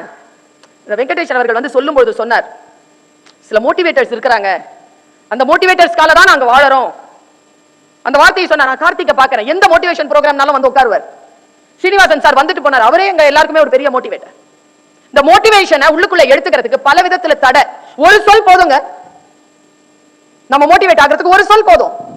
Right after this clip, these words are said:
கால் அருந்து விழுந்து கிடந்த ஒரு பெண்ணிடத்தில் ஒரே ஒரு மோட்டிவேஷன் தான், இல்ல கால் போயிடுச்சு, ஒரே ஒரு மோட்டிவேஷன் சொல் தான் அவளை வந்து சேர்ந்தது. "மலை ஏறுறியா?" "கால் இல்ல மாமா, எப்படி ஏறுறது மலை? ஒரு கால் தானே இல்ல, எவரெஸ்ட் ஏறுறதுக்கு ரெண்டு கால் வேணாம்."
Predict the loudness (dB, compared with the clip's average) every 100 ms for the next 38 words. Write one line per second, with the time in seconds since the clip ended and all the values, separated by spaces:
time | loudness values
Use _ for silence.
0 | -20 _ _ _ _ _ _ _ _ _
1 | 4 4 4 2 0 -4 -4 -2 0 2
2 | 2 0 0 0 0 -6 -8 -20 -20 _
3 | _ _ 0 2 2 2 0 0 -2 0
4 | 0 0 -4 -6 -2 2 4 2 0 -4
5 | -6 -12 -20 -20 _ _ _ _ _ _
6 | 2 4 4 4 2 0 2 2 4 4
7 | 4 2 2 2 2 0 -6 -8 -2 2
8 | 2 2 0 0 -4 -16 -20 _ _ _
9 | _ _ _ _ _ _ _ _ 2 2
10 | 2 -2 -2 -2 -2 -2 -2 -2 -4 -8
11 | -12 -14 -20 -20 _ _ _ _ -4 2
12 | 2 2 -2 0 0 0 -8 -20 -20 -20
13 | _ _ -8 -2 -2 0 -2 0 -4 -4
14 | -2 -2 -2 -6 -10